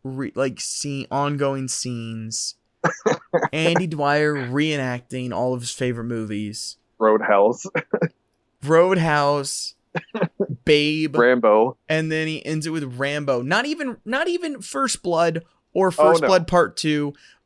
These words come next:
Speaker 1: Not even Rambo Three, but Rambo,
Speaker 2: The
Speaker 1: the
Speaker 2: trashiest
Speaker 1: fourth
Speaker 2: one.
Speaker 1: one.
Speaker 2: Yeah.
Speaker 1: It's, it's not, the Rambo Three is worse to me. I'd rather watch Rambo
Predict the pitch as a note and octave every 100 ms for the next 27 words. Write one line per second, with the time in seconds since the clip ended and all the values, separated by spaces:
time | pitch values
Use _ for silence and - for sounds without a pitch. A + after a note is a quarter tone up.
0 | _ - F#3 B3 C#4+ C4+ A3+ A#3 G#3+ G#3
1 | F3+ F#3 E3 G#2 - E3 - _ D3+ D#3
2 | F3+ A3+ A3+ G3 C#3 A#2 E3 C#3+ C#3+ -
3 | B2+ A#3+ - D#3 B2 G2+ A2+ A2 G#2 -
4 | - _ _ - E3 F3+ E3+ - F#3+ G#3+
5 | A3+ G3 - - D#3+ G#3 D#4+ B3+ E3 E3
6 | E3+ D3 A#2+ A#2+ C3 B2+ - B2 A2+ G2
7 | C#3+ E3 D3+ C3 B2+ B2 A#2+ A#2+ B2+ A#2
8 | G#2 G2